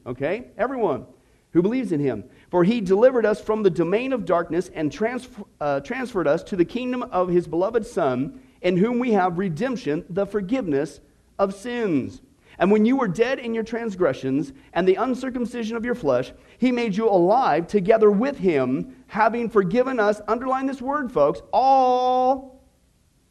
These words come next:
having forgiven us of all our transgressions.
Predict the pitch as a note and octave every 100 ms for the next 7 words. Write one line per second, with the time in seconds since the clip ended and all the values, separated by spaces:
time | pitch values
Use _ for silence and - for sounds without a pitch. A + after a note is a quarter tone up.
0 | _ - A3 B3+ G#3 G#3+ C4 A#3 A3+ A#3
1 | A#3+ G#3 C#4 A#3+ A#3+ B3 G#3+ A#3+ A3 B3+
2 | B3 C4+ D4 - A3 A#2+ G2+